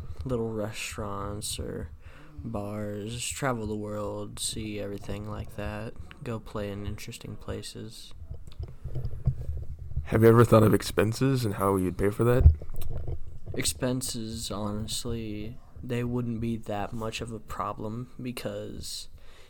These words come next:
Speaker 1: if you just get an old van, a thousand dollars for food over the whole course and gas,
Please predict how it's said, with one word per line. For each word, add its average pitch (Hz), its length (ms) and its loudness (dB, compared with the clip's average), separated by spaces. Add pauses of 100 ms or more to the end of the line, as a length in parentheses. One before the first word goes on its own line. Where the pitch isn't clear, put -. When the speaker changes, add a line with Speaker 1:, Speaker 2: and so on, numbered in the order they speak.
(100)
Speaker 1:
if - 240 -4
you 117 120 0
just 113 320 -4
get 113 360 -2
an 107 100 -4
old 110 320 -4
van, 101 800 -4 (800)
a 110 60 -2
thousand 113 560 -2
dollars 107 380 -2
for - 220 -8
food - 640 -6 (180)
over 110 240 -4
the 101 120 -4
whole 104 240 0
course 104 560 -2
and 107 200 -6
gas, 104 680 -4